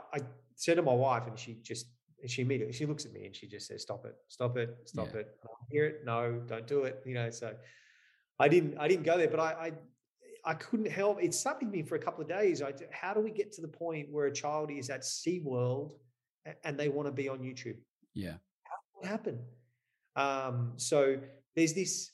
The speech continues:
Speaker 1: idea that, you know, even between, like, rides or between amusements, apparently we've got to entertain that kid.
Speaker 2: Yeah.
Speaker 1: Um,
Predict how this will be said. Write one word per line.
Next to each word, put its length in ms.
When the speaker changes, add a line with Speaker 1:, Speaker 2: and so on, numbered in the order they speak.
Speaker 1:
idea 520
that, 160
you 60
know, 80
even 260
between, 520
like, 220
rides 480
or 60
between 380
amusements, 420
apparently 320
we've 140
got 120
to 80
entertain 400
that 200
kid. 140
Speaker 2:
Yeah. 180
Speaker 1:
Um, 160